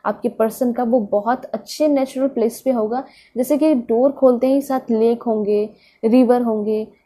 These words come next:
ठीक है, सुबह जब उठोगे तो fog रहेगा। ये सब देखकर आपका जो मन है ना, वो हमेशा ही peaceful और शांति भरा रहेगा,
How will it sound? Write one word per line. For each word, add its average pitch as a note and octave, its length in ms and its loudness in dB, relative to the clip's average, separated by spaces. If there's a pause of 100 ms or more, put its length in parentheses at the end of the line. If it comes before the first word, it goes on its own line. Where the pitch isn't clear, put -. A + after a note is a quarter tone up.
(120)
ठीक B3+ 160 -2
है, C#4 180 6 (420)
सुबह B3+ 280 -2
जब B3 180 2
उठोगे B3 340 0
तो B3 120 -2
fog A3+ 380 0
रहेगा। A3 340 -4
ये C4+ 160 0
सब C4+ 180 0
देखकर A#3+ 280 -2
आपका C4 380 -2 (340)
जो A#3+ 140 4
मन A#3+ 260 2
है C#4 140 -4
ना, C4+ 100 -2
वो A#3+ 120 -4
हमेशा A3+ 380 -2
ही C#4+ 120 0 (160)
peaceful C4 460 2
और B3+ 100 0
शांति A3 420 -4
भरा G#3 220 0
रहेगा, G3+ 420 -2